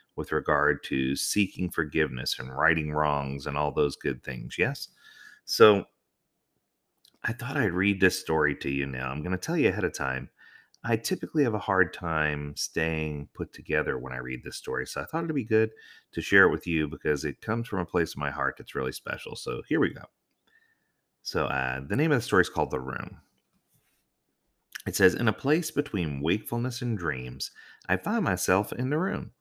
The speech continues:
There were no distinguishing features save for the one wall covered with small index card files. They were like the ones in libraries that list titles by author or subject in alphabetical order. But these files, which stretched from floor to ceiling and seemed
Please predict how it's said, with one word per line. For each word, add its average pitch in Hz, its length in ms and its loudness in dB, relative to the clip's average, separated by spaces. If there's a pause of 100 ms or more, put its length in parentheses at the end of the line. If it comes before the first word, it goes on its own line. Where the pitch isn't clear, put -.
(540)
There 92 100 4
were 85 80 6
no 95 160 8
distinguishing 95 600 0
features 92 540 -4
save 69 240 -2
for - 80 -10
the 73 80 -2
one 117 300 -2
wall 107 200 0
covered 92 380 0
with 67 140 -8
small - 640 -2
index 95 440 -4
card 76 380 0
files. 60 460 -10 (500)
They 107 80 6
were 113 80 10
like 165 240 2
the 123 60 2
ones 110 260 0
in 76 160 -2
libraries 78 720 0
that - 160 -6
list - 340 -4
titles - 460 -4
by 65 200 -8
author 104 720 -2
or 76 120 -6
subject - 540 -6
in 110 140 -6
alphabetical 80 640 -2
order. 135 320 -6 (800)
But 107 160 0
these 202 280 0
files, 69 440 0
which - 180 -6
stretched 101 320 2
from 73 280 -4
floor 113 600 4
to 143 100 -2
ceiling 65 440 -4
and 67 100 -8
seemed 73 340 -6